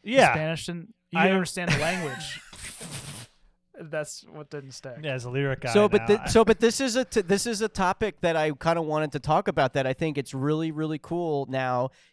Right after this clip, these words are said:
Speaker 3: and I think we talked it, we've talked about this here and there in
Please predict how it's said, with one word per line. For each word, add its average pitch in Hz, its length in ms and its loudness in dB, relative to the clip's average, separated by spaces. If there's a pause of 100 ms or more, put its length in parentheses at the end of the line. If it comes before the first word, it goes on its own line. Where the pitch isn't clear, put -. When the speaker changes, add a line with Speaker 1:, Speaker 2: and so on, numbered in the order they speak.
Speaker 3:
and 151 180 -2
I 151 100 -2
think 208 200 -4
we 233 100 -6
talked 196 300 -2
it, 220 80 -6
we've 180 200 -6
talked 214 360 -4
about 240 180 -4
this 165 180 -6
here 180 200 -2
and 156 120 -4
there 139 380 -2 (960)
in 156 240 -2